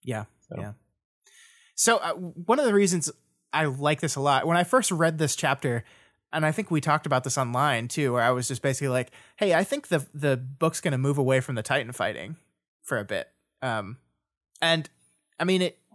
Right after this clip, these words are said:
Speaker 1: I still think that's possible. Obviously, it doesn't happen in the next chapter, but I do think it's very interesting the situations that's, that's been constructed here, because, like, we're basically told fighting is useless,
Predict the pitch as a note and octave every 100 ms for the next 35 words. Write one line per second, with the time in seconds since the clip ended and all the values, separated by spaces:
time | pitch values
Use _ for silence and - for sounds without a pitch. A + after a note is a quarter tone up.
0 | _ F3 - A#3 G#3 E3 C3+ D#3 C#3 C3+
1 | A#2+ A#2 C#3 C#3 C#3 B2 C3+ B2+ C3+ B2+
2 | C3 A#2+ A2+ - F#3+ E3 D#3 B2+ B2 -
3 | - _ _ - G#3 C#3+ - _ _ _
4 | _ _ F3 B3 B3 G#3 F#3 E3+ F3 A#2
5 | E3 - E3 C#3 C3 E3+ D#3 D3+ D#3 C#3
6 | C3 - - D#3 D3 - C3 D3 D3 C3+
7 | C3 - F3 D#3+ C#3+ - A#2 - E3 E3
8 | - E3 D3 D#3+ D#3 - _ _ _ _
9 | _ _ _ _ D3 D#3 C#3+ F#3 A3 G#3+
10 | G3 - E3+ D3 C#3 B2+ - _ _ _
11 | _ _ _ - E3+ G3+ A3 F#3+ D#3 C3+
12 | F3 - C3 A#2+ - -